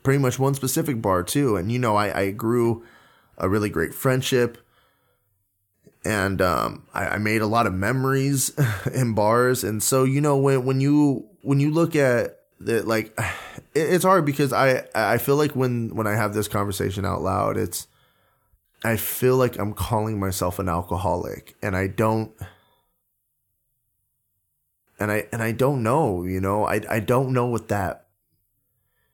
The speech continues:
because what does that mean? You know, it means something so different to so many people. And, and I feel like there's so many people who would look at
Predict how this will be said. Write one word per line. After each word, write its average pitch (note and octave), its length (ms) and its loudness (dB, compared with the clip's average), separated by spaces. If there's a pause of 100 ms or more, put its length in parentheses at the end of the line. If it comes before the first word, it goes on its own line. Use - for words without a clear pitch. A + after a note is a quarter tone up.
(100)
because C3+ 340 0
what C#3 140 0
does E3 120 0
that E3+ 140 2
mean? B2+ 520 -2
You F2+ 160 -4
know, G#2 200 0
it A2 100 -2
means C3 320 0
something C3 400 -2
so C3 220 2
different A2+ 360 -2
to F#2 80 -4
so A2 200 0
many G2 160 -4
people. F#2+ 580 -4
And, F2 140 -4
and E2+ 180 -2
I E2+ 80 -2
feel G2 140 -4
like G#2 140 -2
there's F2+ 180 -4
so G2 160 -2
many F#2+ 180 -4
people G2 340 -6
who G2 120 -4
would F#2 260 -2
look A2 260 -2
at E2+ 400 -2